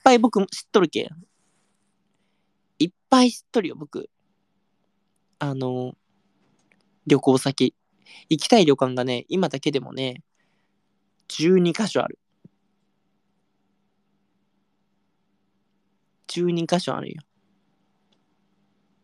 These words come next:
僕最近言われた。なんか、アステル君の褒め言葉、褒め辞典としてう-、売ったらいいよって言われた。<laughs> 最近ね、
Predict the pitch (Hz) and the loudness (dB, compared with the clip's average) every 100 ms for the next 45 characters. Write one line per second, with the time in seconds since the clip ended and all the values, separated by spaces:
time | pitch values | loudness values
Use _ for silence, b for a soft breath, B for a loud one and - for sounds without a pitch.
0 | _ _ _ _ _ _ _ _ _ _ | _ _ _ _ _ _ _ _ _ _
1 | _ _ _ _ _ _ _ _ _ _ | _ _ _ _ _ _ _ _ _ _
2 | _ _ _ _ _ _ B B B 139 | _ _ _ _ _ _ B B B -4
3 | - 220 233 175 175 185 180 165 165 143 | 2 4 6 6 6 6 2 2 -2 -2
4 | 135 131 127 - b b b b - 226 | 0 0 -2 -10 b b b b -4 -4
5 | - 233 165 - 131 131 139 123 123 _ | -2 -2 -2 -4 -4 -2 -4 -4 -8 _
6 | _ - 165 165 - 135 131 131 123 165 | _ -6 -2 -2 -2 -2 -2 -2 -4 -12
7 | _ _ 180 190 175 190 196 147 131 - | _ _ 2 2 0 -2 -2 -2 -6 -8
8 | 139 135 - 147 - - - 208 143 156 | -6 -6 -4 -4 -4 -10 0 0 2 -2
9 | 143 220 - 117 113 120 - _ _ - | -4 -4 -6 -6 -4 -4 -6 _ _ -10
10 | - 240 254 - - 240 _ _ _ _ | -2 0 0 -4 -4 -6 _ _ _ _
11 | _ _ _ _ _ B B B B B | _ _ _ _ _ B B B B B
12 | B B _ - 180 180 180 175 170 139 | B B _ -4 -2 -2 -6 -6 -8 -8
13 | 127 | -14